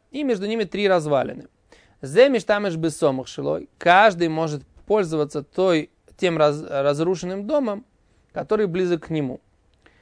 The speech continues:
«Взе миштамеш бесомах шилой», то есть два дома по краям, и три дома развалины между ними, то каждый может пользоваться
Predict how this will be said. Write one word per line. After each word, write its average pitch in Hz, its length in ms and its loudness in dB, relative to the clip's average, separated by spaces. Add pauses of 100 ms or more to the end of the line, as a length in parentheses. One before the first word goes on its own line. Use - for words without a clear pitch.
(160)
«Взе 208 240 0
миштамеш 185 400 -2
бесомах 143 520 -4
шилой», 143 240 -4
то 139 80 -10
есть 127 100 -10
два 180 240 6
дома 156 400 2
по 156 160 2
краям, 135 560 4 (400)
и 208 360 4 (120)
три 214 200 2
дома 160 520 4 (100)
развалины 151 640 6
между 139 240 -4
ними, 180 220 -6
то 202 120 -6
каждый 226 380 4
может 220 220 -4
пользоваться 214 720 2